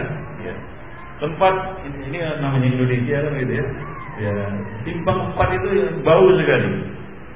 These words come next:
Kenapa? Kernet, kernet bus <laughs> apa, berhenti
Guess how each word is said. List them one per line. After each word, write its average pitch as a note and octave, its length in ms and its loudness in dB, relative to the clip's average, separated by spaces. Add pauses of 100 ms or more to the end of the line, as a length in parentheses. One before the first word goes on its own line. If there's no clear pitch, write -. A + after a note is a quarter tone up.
(680)
Kenapa? E3 380 2 (800)
Kernet, D#3 240 0
kernet D#3+ 320 0
bus F#3+ 120 2 (760)
<laughs> - 80 6 (240)
apa, C#3+ 100 2 (140)
berhenti C#3+ 420 0